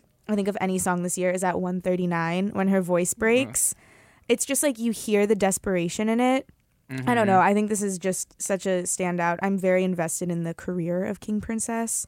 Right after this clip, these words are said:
Speaker 2: Yeah, you, you
Speaker 1: Um,
Speaker 2: brought another one of her songs here.
Speaker 1: Yeah, she has a new one, Pussy Is God, which is, I wanted
Speaker 2: Yes.
Speaker 1: to pick that one, but it's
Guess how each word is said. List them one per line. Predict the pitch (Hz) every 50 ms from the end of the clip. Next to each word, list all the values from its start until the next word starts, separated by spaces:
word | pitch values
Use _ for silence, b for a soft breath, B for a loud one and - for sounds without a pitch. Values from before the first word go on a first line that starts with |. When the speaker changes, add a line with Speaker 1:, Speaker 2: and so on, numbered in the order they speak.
| - -
Speaker 2:
Yeah, | 156 170 180 135 107 107
you, | 113 - 202 196 190 185 180
you | 175
Speaker 1:
Um, | 180
Speaker 2:
brought | 185 165 156 139
another | 139 139 135 127 135
one | 120 117
of | 110 101
her | 104 104 101
songs | - 110 101 95 98 101 -
here. | - 113 104 95 92 90 104 113 208
Speaker 1:
Yeah, | 226 220 202 180 170 165 165 226 214 214
she | 208 - 262
has | 254 233
a | 233
new | 233 226
one, | 220 208 -
Pussy | 208 196 - 208 196
Is | 185 175 170
God, | 185 175 170 165 165
which | 180 180 -
is, | 196 185 185 180 - - - _
I | - - 196
wanted | 196 202 208 208 208
Speaker 2:
Yes. | 196
Speaker 1:
to | 233 -
pick | - 202 180
that | 180 180 175 165 165
one, | 185 185 185
but | 180 180 170 - - _
it's | - 196 - - - -